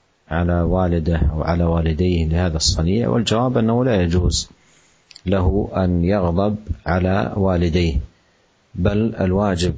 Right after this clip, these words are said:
عليه أن يترفق معهما وأن يعاملهما بالمعاملة الطيبة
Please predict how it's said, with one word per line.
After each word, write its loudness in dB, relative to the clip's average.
عليه 2
أن 2
يترفق -2
معهما 0
وأن -2
يعاملهما 0
بالمعاملة 0
الطيبة 0